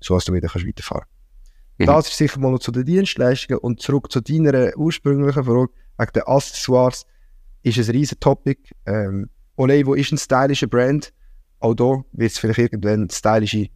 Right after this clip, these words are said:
Speaker 1: Regenjacke, stylische Regenhose geben, so dass man es auch ins Büro gehen kann, ohne dass es gerade aus-, auffällt. Ähm, also Accessoires, auch im Bereich um den Lifestyle herum, ist ein riesen Topic.
Speaker 2: So wie die Kappe, die du gerade anhast, für alle, die, die jetzt noch zugelassen haben, können sonst auch mal schnell, äh, auf YouTube schalten.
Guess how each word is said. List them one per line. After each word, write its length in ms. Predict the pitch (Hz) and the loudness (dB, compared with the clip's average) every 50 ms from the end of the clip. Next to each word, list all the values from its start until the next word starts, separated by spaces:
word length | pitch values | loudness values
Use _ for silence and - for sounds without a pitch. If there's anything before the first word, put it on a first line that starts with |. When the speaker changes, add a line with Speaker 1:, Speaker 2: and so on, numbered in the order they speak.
| - | -4
Speaker 1:
Regenjacke, 580 | - 107 120 123 123 123 120 120 - - 120 113 | 0 0 2 2 4 2 2 2 0 -4 -4 -4
stylische 440 | - - - 104 98 98 98 - 101 | -6 -4 -2 -2 0 0 0 -2 0
Regenhose 460 | 101 98 101 - 92 107 120 117 123 | 0 0 0 0 0 0 0 2 2
geben, 180 | 113 113 113 85 | 2 2 2 0
so 160 | - - 101 | -2 -2 -2
dass 100 | 92 95 | -2 -4
man 60 | 101 101 | -4 -8
es 180 | - - - - _ _ _ - - - | -10 -14 -16 -20 _ _ _ -20 -8 -6
auch 200 | - 98 - - | -6 -4 -2 0
ins 160 | 101 98 - | 0 0 -2
Büro 280 | - 120 123 120 123 | -2 0 0 2 2
gehen 120 | 110 120 120 | 2 2 0
kann, 80 | - | 2
ohne 120 | 117 117 113 | 2 2 0
dass 120 | 110 104 - | 0 0 -4
es 80 | - | -2
gerade 220 | - - 104 101 123 | 0 0 0 2 0
aus-, 180 | 139 - - - - | -2 -4 -6 -6 -6
auffällt. 400 | 156 147 - - 139 131 135 131 - - - _ _ _ _ - - _ _ _ | -6 -6 -2 2 2 2 2 0 -4 -10 -20 _ _ _ _ -20 -20 _ _ _
Ähm, 440 | - 104 98 101 107 104 104 104 107 - _ - - | -4 -2 0 0 0 0 0 -2 -6 -10 _ -10 -6
also 160 | - 101 - | -4 -4 -2
Accessoires, 640 | - 107 - - - - - 104 98 92 92 - - - - - - - - | 0 -2 -2 -2 -4 -4 0 0 2 2 0 -2 -8 -14 -20 -20 -20 -10 -2
auch 240 | - 110 107 110 - - | 2 2 2 2 2 0
im 160 | 117 110 101 | 0 0 2
Bereich 520 | 101 104 101 101 101 101 101 92 - - - _ _ _ - - - | 2 2 2 2 2 2 0 0 -2 -8 -18 _ _ _ -20 -8 -2
um 140 | 123 117 | 0 2
den 100 | 113 107 | 4 4
Lifestyle 420 | 104 98 95 104 - - - 101 98 | 4 2 2 0 -2 0 0 0 2
herum, 200 | 95 95 95 98 95 - - | 0 0 0 0 -2 -2 -4
ist 300 | 95 92 - - - - | -6 -6 -6 -6 -8 -10
ein 120 | - - - | -8 -4 -2
riesen 220 | - 95 - 80 | 0 0 0 -2
Topic. 400 | - - - - - - - - - _ - _ _ | -2 -4 -4 -4 -6 -10 -12 -14 -20 _ -20 _ _
Speaker 2:
So 180 | - - 110 101 | -4 -2 0 2
wie 60 | 107 | 2
die 80 | 98 113 | 2 2
Kappe, 300 | 98 - 101 104 - 107 | 2 2 2 2 2 0
die 100 | 101 98 | 0 0
du 80 | - | -2
gerade 240 | 95 98 92 87 90 | -2 -2 -2 -2 -2
anhast, 360 | 85 92 98 113 113 - - | -2 0 0 0 0 -2 -4
für 200 | - - 98 95 | -6 -2 0 2
alle, 200 | 95 95 101 104 | 2 2 2 2
die, 160 | 95 - 98 92 | 2 0 0 2
die 100 | 90 98 | 2 2
jetzt 180 | 98 92 - | 0 0 0
noch 120 | 104 98 - | 0 -2 0
zugelassen 520 | - 95 101 - - 107 101 - - 92 | 0 -2 -2 0 0 -2 -2 -2 -2 -2
haben, 120 | 92 92 | 0 0
können 300 | 92 - - - 90 87 | -2 -4 -6 -4 -4 -4
sonst 280 | - - 90 87 - - | -2 -4 -4 -4 -2 -2
auch 160 | 87 80 80 78 | -2 -2 -2 -2
mal 240 | 78 85 85 85 | -2 -2 -2 -4
schnell, 480 | 85 - - 85 82 80 82 85 92 - - | -4 -6 -4 -4 -2 -2 -2 -4 -4 -6 -6
äh, 380 | - 85 80 82 85 - - | -6 -6 -6 -6 -6 -8 -8
auf 140 | 95 - - | -8 -6 -2
YouTube 480 | - 95 107 107 - - 117 110 104 - | -2 0 0 0 0 0 0 0 0 -2
schalten. 540 | - - 87 85 87 98 - - 95 101 | 0 2 2 2 2 0 0 0 0 0